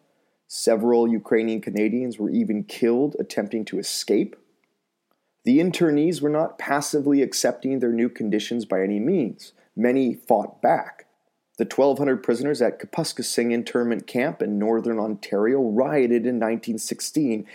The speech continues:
and actually took over the prison for a brief time until negotiations returned camp control back to the three hundred guards. There were numerous other examples of strikes, sit-ins, and even refusals to eat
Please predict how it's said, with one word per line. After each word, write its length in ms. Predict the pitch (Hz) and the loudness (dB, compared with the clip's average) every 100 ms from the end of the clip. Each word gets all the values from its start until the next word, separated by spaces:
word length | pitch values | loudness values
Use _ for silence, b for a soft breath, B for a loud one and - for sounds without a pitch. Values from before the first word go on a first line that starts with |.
| B | B
and 120 | 139 | 0
actually 320 | 196 - 185 | 0 -2 -4
took 400 | - - 220 - - | -4 -2 -2 -2 0
over 300 | 175 202 196 | 2 2 0
the 120 | 180 | 0
prison 580 | - 220 196 131 135 135 B | 0 0 2 0 -4 -6 B
for 180 | B 143 | B 2
a 60 | 139 | 2
brief 380 | 107 143 156 - | 4 0 0 -6
time 420 | 120 101 101 107 _ | -4 -2 -2 -6 _
until 280 | - 117 131 | -6 -2 0
negotiations 840 | 120 110 120 120 - 123 117 113 107 | 0 2 0 0 0 0 0 -6 -6
returned 540 | 117 - 165 165 156 | -6 -2 -2 0 -4
camp 320 | - 135 131 | -4 -4 -4
control 460 | - 127 - 113 110 | -4 -4 -2 0 0
back 480 | 104 117 113 - - b b | 2 2 2 0 -20 b b
to 80 | |
the 140 | 123 127 | -2 -2
three 320 | - 107 104 | -2 -2 0
hundred 400 | 95 95 95 101 | -2 -4 -4 -2
guards. 640 | 127 139 101 - - - _ _ _ _ _ _ _ _ _ - | 0 2 2 -2 -10 -18 _ _ _ _ _ _ _ _ _ 0
There 100 | 131 | 2
were 120 | 139 | 4
numerous 580 | 139 147 151 151 147 151 | 4 2 2 2 2 2
other 280 | 131 151 147 | 0 2 2
examples 560 | 120 113 101 87 87 | 2 0 -2 -2 -6
of 80 | 104 | -6
strikes, 720 | 104 - 151 131 101 - - - _ | -6 -4 0 0 -2 -8 -16 -18 _
sit-ins, 720 | - - 151 110 92 - - | -6 0 2 2 -2 -10 -6
and 100 | 110 | -2
even 240 | 165 180 | 0 0
refusals 640 | 190 185 - 175 160 175 151 | 0 -2 -2 -2 2 0 0
to 180 | - - - | -4 -6 0
eat 380 | 208 131 - | 2 2 -2